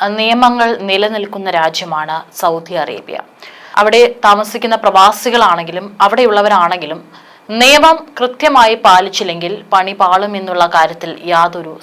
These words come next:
സംശയവും വേണ്ട. ഇപ്പോഴിതാ രാജ്യദ്രോഹം, ഭീകരവാദം എന്നീ കുറ്റങ്ങൾ ചുമത്തി സൗദി അറേബ്യ മാധ്യമപ്രവർത്തകൻ തുർക്കി അൽ ജാസറിനെ വധശിക്ഷയ്ക്ക് വിധിച്ചിരിക്കുകയാണ്.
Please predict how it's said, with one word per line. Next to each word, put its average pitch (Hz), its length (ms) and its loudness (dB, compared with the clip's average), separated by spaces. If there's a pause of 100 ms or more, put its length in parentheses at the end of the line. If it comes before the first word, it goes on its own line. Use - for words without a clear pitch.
സംശയവും 156 420 -10
വേണ്ട. 90 200 -16 (1000)
ഇപ്പോഴിതാ 311 600 6 (200)
രാജ്യദ്രോഹം, 226 960 2 (120)
ഭീകരവാദം 214 680 2 (200)
എന്നീ 220 280 -4
കുറ്റങ്ങൾ 208 500 -6
ചുമത്തി 180 560 -6 (480)
സൗദി 285 340 4
അറേബ്യ 240 560 4 (100)
മാധ്യമപ്രവർത്തകൻ 220 1160 2
തുർക്കി 247 520 -6
അൽ 202 140 2
ജാസറിനെ 202 720 0
വധശിക്ഷയ്ക്ക് 196 800 -2
വിധിച്ചിരിക്കുകയാണ്. 156 880 -10